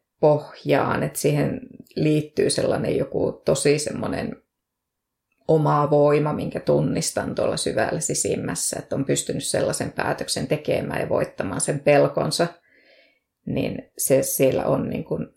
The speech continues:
se oppi olemassa. Ja, ja sitten toisaalta se on niin ristiriitasta, että valtavia kauhun tunteita, niitä vellovia aaltoja kohtaa, mut sitten niin kuin meri ja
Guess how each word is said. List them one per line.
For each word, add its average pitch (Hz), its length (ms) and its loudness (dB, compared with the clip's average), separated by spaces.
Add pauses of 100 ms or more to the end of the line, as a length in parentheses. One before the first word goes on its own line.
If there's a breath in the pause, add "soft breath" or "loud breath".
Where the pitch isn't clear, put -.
(720 loud breath)
se - 320 4
oppi 180 420 4
olemassa. 147 800 2 (1400 soft breath)
Ja, - 480 0 (1160)
ja 165 120 6
sitten 190 360 4
toisaalta 180 500 6
se 160 100 -2
on 156 80 2
niin 156 160 4
ristiriitasta, 147 1000 2
että 147 300 -4 (300)
valtavia - 760 2 (500)
kauhun 147 440 4
tunteita, 156 520 -2
niitä 151 240 -2
vellovia 147 480 2
aaltoja 151 600 0
kohtaa, - 640 -4
mut 160 160 -4
sitten 156 360 -2
niin - 120 -8
kuin 156 140 -4
meri 151 400 0
ja 147 180 -2